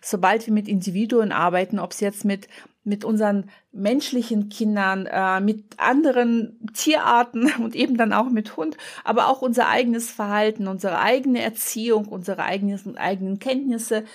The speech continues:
die wir uns dann immer wieder im, äh, Laufe des Lebens neu erwerben, können wir eben nicht unbedingt zeitlich takten.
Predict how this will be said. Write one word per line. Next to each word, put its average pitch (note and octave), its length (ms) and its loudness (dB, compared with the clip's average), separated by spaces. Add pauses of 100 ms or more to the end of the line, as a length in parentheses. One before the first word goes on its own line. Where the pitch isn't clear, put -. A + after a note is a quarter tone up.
(240)
die A3+ 80 -2
wir G#3+ 80 0
uns A3 160 0
dann G#3 160 0
immer G#3 240 0
wieder G#3 180 0
im, G3+ 280 0
äh, G3 180 0
Laufe G#3 320 2
des G3 240 -4
Lebens G3 380 -4
neu F#3+ 180 -2
erwerben, F#3 460 0 (260)
können B3+ 300 2
wir C4 60 -2
eben A3 340 2
nicht C#4+ 300 -2
unbedingt A3+ 640 0
zeitlich A3+ 600 -2
takten. A#3 540 -6